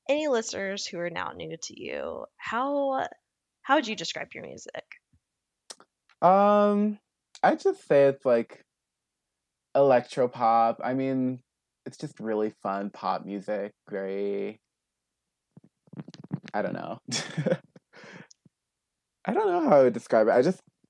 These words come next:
Speaker 2: say it's just, like, fun pop music, really.
Speaker 1: Yeah, um, that's, like, eh,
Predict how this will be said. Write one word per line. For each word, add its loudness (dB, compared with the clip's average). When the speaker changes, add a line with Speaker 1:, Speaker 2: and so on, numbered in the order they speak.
Speaker 2:
say -6
it's -8
just, -8
like, -4
fun -8
pop -8
music, -12
really. -4
Speaker 1:
Yeah, -2
um, 2
that's, 0
like, 2
eh, -8